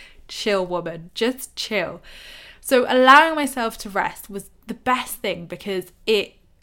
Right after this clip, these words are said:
I read Rebecca's book. It really helped me to embrace a lot of these concepts that I was thinking about and learning about through, you know, online work and what the universe was intuitively telling me to rest, to really work and nurture my feminine side,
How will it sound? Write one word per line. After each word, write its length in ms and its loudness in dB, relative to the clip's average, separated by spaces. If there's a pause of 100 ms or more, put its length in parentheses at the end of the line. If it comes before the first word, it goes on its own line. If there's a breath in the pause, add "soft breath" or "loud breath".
(260)
I 120 4
read 240 0
Rebecca's 400 -2
book. 260 -8
It 220 -6
really 240 0
helped 400 -8
me 180 -14
to 240 -10
embrace 680 -6
a 60 -8
lot 200 -6
of 140 -14
these 220 -12
concepts 460 -8
that 140 -8
I 20 -8
was 120 -10
thinking 400 -6
about 280 -6
and 120 -12
learning 300 -2
about 420 -10
through, 440 -12 (480 loud breath)
you 100 -10
know, 120 -8
online 380 -8
work 360 -4
and 80 -12
what 100 -12
the 80 -12
universe 380 -8
was 100 -14
intuitively 600 -10
telling 340 -4
me 140 -10
to 180 -12
rest, 500 -6
to 120 -12
really 320 -10
work 440 -6
and 200 -10
nurture 340 -10
my 80 -14
feminine 540 -6
side, 340 -10